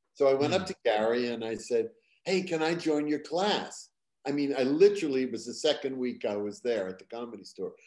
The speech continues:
Speaker 1: He said, "Sure."
Speaker 2: Wow.
Speaker 1: He said, "Sure." And that class became the Groundlings. That class had Lorraine Newman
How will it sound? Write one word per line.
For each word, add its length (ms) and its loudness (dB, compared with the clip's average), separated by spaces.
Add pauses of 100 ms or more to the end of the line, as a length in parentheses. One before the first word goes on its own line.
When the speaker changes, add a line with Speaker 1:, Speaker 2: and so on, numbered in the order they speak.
(220)
Speaker 1:
He 80 0
said, 220 -4
"Sure." 160 8
Speaker 2:
Wow. 320 6 (680)
Speaker 1:
He 60 -6
said, 240 0
"Sure." 420 0 (800)
And 200 -2
that 360 4
class 540 4
became 380 -2
the 80 -4
Groundlings. 800 -6 (1040)
That 280 2
class 720 0 (440)
had 540 0 (360)
Lorraine 560 4
Newman 640 2